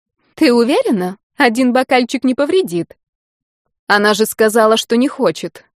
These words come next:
громко говорит Кейт. Аннабель поджимает губы.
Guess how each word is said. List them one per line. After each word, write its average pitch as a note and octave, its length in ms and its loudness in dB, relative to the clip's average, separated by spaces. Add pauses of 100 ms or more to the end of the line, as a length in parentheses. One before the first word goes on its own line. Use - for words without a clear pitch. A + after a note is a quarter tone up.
громко F#3 400 -2
говорит F3+ 360 -2
Кейт. F3 400 -6 (640)
Аннабель G3 500 0
поджимает A3 580 -2
губы. D#3+ 360 -6